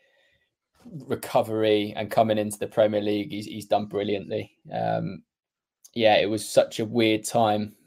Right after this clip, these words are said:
that, that playoff final, because you just seen him drop, and it was just,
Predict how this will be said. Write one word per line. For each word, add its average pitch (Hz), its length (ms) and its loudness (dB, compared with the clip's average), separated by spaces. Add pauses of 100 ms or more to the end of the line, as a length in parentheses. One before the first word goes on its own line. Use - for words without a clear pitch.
that, 101 220 -2
that - 240 -2
playoff 107 280 4
final, 98 360 0
because - 540 -8 (760)
you 110 80 -8
just - 280 0
seen 110 240 4
him 104 120 0
drop, 107 420 4
and 104 120 0
it 92 100 -4
was 104 180 -12
just, - 480 -6